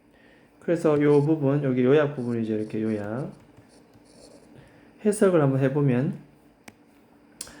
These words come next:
자, 몇몇 행동들과 말들은 되어 있고, 요렇게 가로칩니다. 수식.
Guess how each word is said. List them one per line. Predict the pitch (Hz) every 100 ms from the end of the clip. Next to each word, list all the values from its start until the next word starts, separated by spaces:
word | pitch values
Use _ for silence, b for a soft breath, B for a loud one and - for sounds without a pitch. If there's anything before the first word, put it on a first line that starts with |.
| B B B B B -
자, | - 135
몇몇 | 131 165 196 208
행동들과 | 208 208 196 180 170 156 147 135
말들은 | 117 120 131 135 139 120
되어 | 117 113
있고, | 110 110 123 117
요렇게 | 127 135 143 131
가로칩니다. | 107 107 - 117 113 107 110
수식. | - 151 143 110